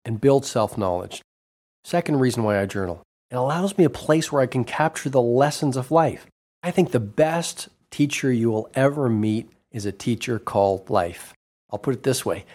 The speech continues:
each day is a workshop, and I think the whole idea is to learn from each day. Makes me think of Ben Franklin. I reread his autobiography recently, and Ben Franklin decided he was gonna live his life according to thirteen virtues,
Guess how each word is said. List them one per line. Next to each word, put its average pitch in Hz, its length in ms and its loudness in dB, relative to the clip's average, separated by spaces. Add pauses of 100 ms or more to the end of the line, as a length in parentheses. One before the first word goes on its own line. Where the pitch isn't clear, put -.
(120)
each - 300 -4
day 156 180 6
is 123 140 4
a 120 40 0
workshop, 107 640 -2 (220)
and 123 120 -2
I 170 100 2
think 175 220 0
the 131 80 0
whole 190 320 4
idea 151 380 4
is 139 100 0
to 127 100 0
learn 147 400 4
from 123 260 -2
each 131 340 -4
day. 208 300 -4 (340)
Makes 135 180 -2
me 151 80 4
think 135 180 0
of 117 120 0
Ben 127 160 2
Franklin. 120 440 0
I 107 80 0
reread 127 400 4
his 123 120 4
autobiography 120 680 4
recently, 101 500 -6 (240)
and 110 120 -6
Ben 139 180 4
Franklin 151 460 4
decided 139 420 0
he 131 80 0
was 120 100 0
gonna 120 200 2
live 131 220 2
his 123 140 -2
life 127 240 2
according 151 540 0
to 113 80 -2
thirteen 151 680 2
virtues, 117 680 -4